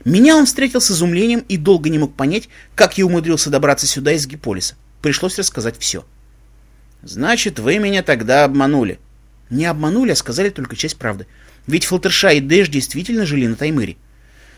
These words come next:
Ладно, не буду спорить. Но для чего вам понадобилась Сигежа сейчас? Мы постепенно свозим в Эквестрию поняш, решивших возродить к жизни родную страну. С жильём проблем нет, а вот еду нам взять неоткуда. Вокруг тысячи километров безжизненной тундры.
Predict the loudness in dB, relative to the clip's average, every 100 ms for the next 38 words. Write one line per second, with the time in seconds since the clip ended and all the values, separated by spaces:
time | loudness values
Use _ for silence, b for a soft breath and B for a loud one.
0 | b -2 4 4 4 0 -2 0 0 -2
1 | -4 -8 -10 -20 _ _ -6 -2 0 2
2 | 4 6 6 4 2 2 2 2 2 2
3 | 0 0 -2 -2 -4 -6 -14 _ _ b
4 | b b b b _ -4 2 4 4 2
5 | 0 -2 0 2 2 0 0 0 0 -2
6 | -2 -2 -2 -2 -4 -4 -2 -4 -6 b
7 | b -4 0 0 0 -2 -4 -4 -4 -4
8 | -4 -4 -4 -2 0 0 -2 -4 -4 -4
9 | -6 -8 b b b -2 0 2 4 4
10 | 4 2 0 0 0 0 0 -2 -4 -4
11 | -2 -2 -2 -2 -2 -4 -4 -6 -8 -18
12 | -20 b b b _ -2 0 -2 -6 -6
13 | -4 -4 -2 -2 0 -2 -4 -6 -4 -4
14 | -4 -4 -4 -6 -8